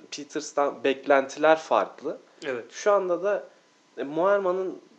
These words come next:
Speaker 1: bu maçki performansı bir açıdan o beklentileri bence karşılayacak boyuttaydı.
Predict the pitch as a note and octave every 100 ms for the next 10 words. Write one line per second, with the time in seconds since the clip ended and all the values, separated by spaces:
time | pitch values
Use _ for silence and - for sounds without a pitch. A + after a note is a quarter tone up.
0 | - F#3 G#3 D#3 - - - B2+ A2+ -
1 | A2+ A2 G#2+ G#2+ - D#3+ A#2+ - A2 D3+
2 | D#3 D3+ - - C#3 C3+ C#3 B2+ - B2
3 | B2+ C3+ A2 A#2+ C#3+ B2 - B2 A#2 A#2+
4 | A#2 G2 F2+ - - F#2+ F#2 C#3